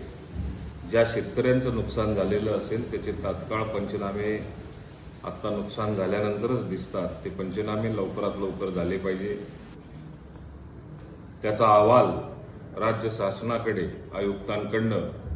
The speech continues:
एकदा आचारसंहिता संपल्यानंतर तो राज्य सरकारकडे पाठवला गेला पाहिजे, पोचला पाहिजे, की जेणेकरून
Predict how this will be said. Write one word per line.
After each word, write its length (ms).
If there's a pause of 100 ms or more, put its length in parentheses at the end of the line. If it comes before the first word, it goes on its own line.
(1200)
एकदा 300
आचारसंहिता 760
संपल्यानंतर 1000 (1400)
तो 80
राज्य 280
सरकारकडे 640
पाठवला 460
गेला 260
पाहिजे, 340
पोचला 420
पाहिजे, 400 (580)
की 60
जेणेकरून 920